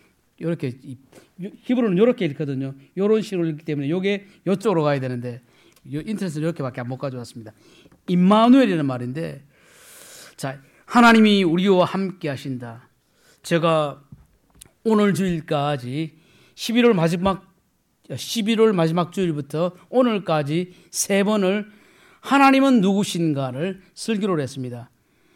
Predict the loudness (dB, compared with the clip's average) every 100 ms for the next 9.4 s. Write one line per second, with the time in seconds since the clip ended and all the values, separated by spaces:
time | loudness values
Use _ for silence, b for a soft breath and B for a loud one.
0 | _ -8 -2 2 2 2 0 -2 -4 -4
1 | -2 -2 -4 -6 -16 b b b b b
2 | b b b b _ _ _ _ -8 0
3 | 4 4 4 2 0 -2 -4 -4 -4 -6
4 | -6 -6 -6 -6 -8 b b -2 4 4
5 | 4 2 2 0 -2 -2 -4 -4 -6 -12
6 | _ _ -8 -6 -2 -4 -4 -8 -12 -14
7 | -18 _ _ _ _ _ _ _ -4 -4
8 | -2 -4 -4 -4 -2 -4 -6 -8 -8 -12
9 | -10 -8 -8